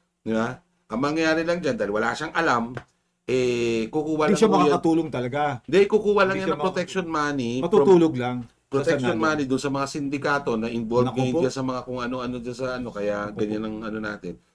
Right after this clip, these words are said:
Speaker 1: So, kukuha lang yan sa mga lobbyists, no? Ngayon, kung wala siyang alam doon,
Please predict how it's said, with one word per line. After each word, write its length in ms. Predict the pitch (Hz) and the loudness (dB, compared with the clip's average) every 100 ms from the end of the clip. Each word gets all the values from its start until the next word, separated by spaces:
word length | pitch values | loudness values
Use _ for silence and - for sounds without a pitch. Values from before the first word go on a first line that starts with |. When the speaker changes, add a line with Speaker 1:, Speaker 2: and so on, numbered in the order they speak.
| _ | _
Speaker 1:
So, 120 | 160 | -4
kukuha 300 | 147 156 160 | -4 -2 0
lang 140 | 156 151 | 0 -2
yan 100 | 147 | -4
sa 80 | 151 | -4
mga 200 | 135 127 | -4 -2
lobbyists, 1000 | 120 117 160 175 135 135 - - - _ _ _ _ _ _ - | -2 -2 -4 -2 -2 -4 -10 -18 -20 _ _ _ _ _ _ -8
no? 360 | 98 104 120 _ _ _ _ _ | -6 -4 -6 _ _ _ _ _
Ngayon, 200 | 135 139 | -4 -4
kung 120 | 113 127 | -2 0
wala 180 | 139 139 | 0 0
siyang 200 | 160 151 | -4 -4
alam 220 | 147 165 | -4 -2
doon, 220 | 135 117 | 0 0